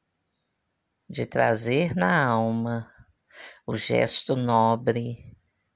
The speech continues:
amoroso de Jesus na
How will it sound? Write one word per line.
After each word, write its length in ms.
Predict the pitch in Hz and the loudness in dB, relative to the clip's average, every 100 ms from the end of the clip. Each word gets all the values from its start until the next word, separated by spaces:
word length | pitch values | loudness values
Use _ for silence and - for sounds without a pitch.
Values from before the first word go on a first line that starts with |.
| _ _ | _ _
amoroso 1200 | 113 113 113 113 117 117 117 117 - 120 113 110 _ _ _ _ _ _ _ _ _ _ | -2 0 0 0 0 -2 -4 -8 -10 -10 -10 -12 _ _ _ _ _ _ _ _ _ _
de 180 | 110 110 | -6 -4
Jesus 760 | 107 143 160 165 120 110 117 - | -2 0 0 0 -4 -4 -6 -2
na 180 | 113 | -2